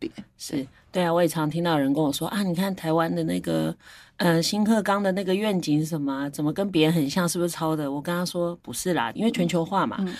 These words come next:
Speaker 1: 嗯。
Speaker 2: 你走到最后，你对人才的需求面临的挑战，其实大家都是相同的。
Speaker 1: 对。
Speaker 2: 所以对于人类发展想要的愿景，其实是没有差异。真的比较大的差异应该在制度上，
Speaker 1: 对。
Speaker 2: 还有实践的路径，
Speaker 1: 嗯。
Speaker 2: 就是老师讲的，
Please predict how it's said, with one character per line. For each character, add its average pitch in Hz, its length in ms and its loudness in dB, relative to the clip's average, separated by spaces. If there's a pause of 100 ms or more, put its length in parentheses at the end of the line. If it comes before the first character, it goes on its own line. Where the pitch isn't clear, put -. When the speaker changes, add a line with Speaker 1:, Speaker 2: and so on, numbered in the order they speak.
Speaker 1:
嗯。 185 100 -6
Speaker 2:
你 196 80 -2
走 165 140 2
到 185 160 6
最 190 160 2
后， 190 100 4
你 160 120 4
对 185 120 4
人 165 160 4
才 160 200 0
的 151 120 2
需 160 220 -2
求 135 240 -6
面 175 160 2
临 151 100 4
的 139 120 0
挑 120 200 -4
战， 120 300 -4
其 - 160 -8
实 131 100 -8
大 175 160 2
家 143 140 2
都 131 140 0
是 143 100 -4
相 127 240 -2
同 - 260 -8
的。 - 120 -10 (200)
Speaker 1:
对。 165 120 -10
Speaker 2:
所 170 80 4
以 175 180 6
对 175 220 2
于 156 80 6
人 147 160 4
类 170 120 6
发 151 220 0
展 127 160 -4
想 120 200 -8
要 160 120 0
的 165 80 4
愿 156 240 4
景， - 180 -8
其 - 140 -8
实 123 160 -4
是 151 80 -2
没 156 120 2
有 123 120 0
差 110 300 -8
异。 120 200 -4 (240)
真 247 160 4
的 262 80 6
比 180 140 2
较 180 160 6
大 180 180 2
的 143 120 0
差 147 240 0
异 151 60 4
应 147 120 4
该 143 140 -2
在 139 120 -2
制 139 200 -4
度 117 240 -6
上， 90 200 -8
Speaker 1:
对。 - 80 -14
Speaker 2:
还 - 160 -2
有 156 140 2
实 139 240 -2
践 147 280 4
的 131 280 0
路 151 200 2
径， 135 280 0
Speaker 1:
嗯。 - 20 -8
Speaker 2:
就 139 80 -2
是 147 60 0
老 123 160 0
师 139 160 -4
讲 - 260 -6
的， - 160 -8